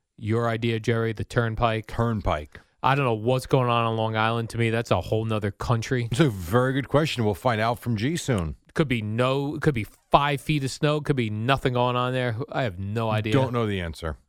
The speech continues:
Speaker 2: nor am I really concerned.
Speaker 1: Me neither.
Speaker 2: As long as G shows up, to be quite honest.
Speaker 1: Exactly.
Speaker 2: <laughs>
Speaker 1: We don't care about you, Long Island.
Speaker 2: Just
Speaker 1: We
Speaker 2: please
Speaker 1: just
Speaker 2: show
Speaker 1: don't
Speaker 2: up.
Speaker 1: care.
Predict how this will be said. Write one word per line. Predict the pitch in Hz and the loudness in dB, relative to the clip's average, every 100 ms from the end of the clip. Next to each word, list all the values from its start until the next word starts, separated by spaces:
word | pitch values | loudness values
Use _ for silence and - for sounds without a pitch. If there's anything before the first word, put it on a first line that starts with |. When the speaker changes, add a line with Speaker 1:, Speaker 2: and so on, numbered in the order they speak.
| _ _ _ _ _ - | _ _ _ _ _ -2
Speaker 2:
nor | 110 | 0
am | 107 | 2
I | 101 | 0
really | 95 87 | 0 -4
concerned. | - 87 - 80 85 | -4 -6 -4 -4 0
Speaker 1:
Me | 160 156 | 0 0
neither. | 139 139 | -2 0
Speaker 2:
As | 139 | 2
long | 170 156 | 4 2
as | |
G | 113 117 | 0 0
shows | - 78 73 | -2 -4 -6
up, | 76 | -14
to | - | -14
be | 92 | -14
quite | - 80 | -8 -8
honest. | 76 90 - | -6 -8 -4
Speaker 1:
Exactly. | - 180 131 - | -2 0 -2 0
Speaker 2:
<laughs> | 190 - - - - - _ _ | 0 0 -4 -10 -16 -20 _ _
Speaker 1:
We | 208 | -4
don't | 233 | -2
care | 180 254 | -2 -2
about | 240 196 180 | 0 -2 -2
you, | 185 | -2
Long | 175 | 0
Island. | 185 208 240 214 | 0 -2 -4 -6
Speaker 2:
Just | 143 - | -4 0
Speaker 1:
We | |
Speaker 2:
please | 202 | 2
Speaker 1:
just | - 110 | 4 4
Speaker 2:
show | |
Speaker 1:
don't | 233 | 4
Speaker 2:
up. | 226 | 2
Speaker 1:
care. | 226 240 165 | 0 -2 -4